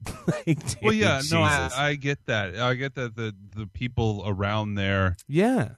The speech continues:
Speaker 2: in Iowa are now revolting against, but I had no clue that that's where the story came from.
Speaker 1: That's,
Speaker 2: I
Speaker 1: I
Speaker 2: just
Speaker 1: think, where it
Speaker 2: knew that they
Speaker 1: originated,
Speaker 2: dropped
Speaker 1: yes.
Speaker 2: the, I just knew that they,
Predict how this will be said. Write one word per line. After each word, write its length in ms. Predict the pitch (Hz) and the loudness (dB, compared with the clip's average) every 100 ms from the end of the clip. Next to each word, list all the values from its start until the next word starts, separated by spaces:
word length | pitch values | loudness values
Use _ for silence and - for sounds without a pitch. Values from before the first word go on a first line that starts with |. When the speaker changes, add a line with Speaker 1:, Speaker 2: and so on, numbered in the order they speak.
| _ | _
Speaker 2:
in 180 | - 147 | 0 0
Iowa 800 | 131 123 135 139 117 104 98 95 - _ _ - | 2 0 2 2 2 -2 -4 -6 -8 _ _ -8
are 180 | 117 113 | -4 -2
now 720 | 117 117 120 120 117 110 98 - | -2 0 0 0 2 0 -2 -4
revolting 580 | 113 107 110 110 123 110 | 0 0 2 0 2 2
against, 380 | 98 107 107 - _ _ - | 2 2 0 -2 _ _ 0
but 160 | 123 | 2
I 240 | 98 113 202 | 2 2 2
had 220 | 208 113 | 2 0
no 160 | 95 90 | 0 -2
clue 220 | - 92 | -4 -4
that 160 | 90 | -4
that's 280 | 101 104 104 | 0 0 0
where 100 | 117 | -2
the 80 | 98 | -4
story 320 | 95 98 90 | -4 -4 -2
came 320 | 87 - 95 92 | -4 -2 -2 -2
from. 360 | - 95 117 139 - - | 0 2 2 -2 -6 4
Speaker 1:
That's, 220 | 190 214 | 6 8
Speaker 2:
I 80 | 202 | 8
Speaker 1:
I 40 | 170 | 8
Speaker 2:
just 80 | |
Speaker 1:
think, 160 | 175 175 | 8 8
where 180 | 165 156 | 8 10
it 40 | |
Speaker 2:
knew 60 | 147 | 10
that 40 | 127 | 10
they 20 | |
Speaker 1:
originated, 440 | 139 117 113 90 | 8 8 6 4
Speaker 2:
dropped 320 | 85 113 120 127 | 4 4 4 2
Speaker 1:
yes. 200 | - - | -2 -6
Speaker 2:
the, 480 | 113 104 101 101 95 | -2 0 0 0 0
I 120 | 117 | -2
just 260 | 131 139 - | -2 -4 -6
knew 100 | 127 | -6
that 200 | 120 117 | -6 -4
they, 160 | 113 | -2